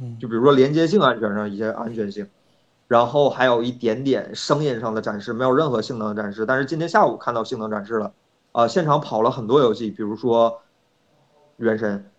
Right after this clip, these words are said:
Speaker 2: 是吧？
Speaker 1: <laughs>
Speaker 2: 原神它支持高画质的六十帧，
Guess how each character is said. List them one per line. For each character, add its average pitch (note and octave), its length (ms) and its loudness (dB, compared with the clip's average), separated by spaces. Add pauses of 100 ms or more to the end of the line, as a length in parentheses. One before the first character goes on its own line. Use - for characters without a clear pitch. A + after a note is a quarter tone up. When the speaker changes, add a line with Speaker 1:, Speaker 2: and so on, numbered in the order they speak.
(200)
Speaker 2:
是 E3 220 0
吧？ A2+ 140 4
Speaker 1:
<laughs> - 20 2
Speaker 2:
原 A#2+ 220 2
神 A#2+ 320 -2
它 C#3 180 2
支 C#3+ 240 -4
持 D3 260 -6
高 D#3+ 380 4
画 E3 300 4
质 C3 200 -4
的 A2+ 160 0
六 D3+ 220 2
十 A#2+ 140 -4
帧， G#2 200 -4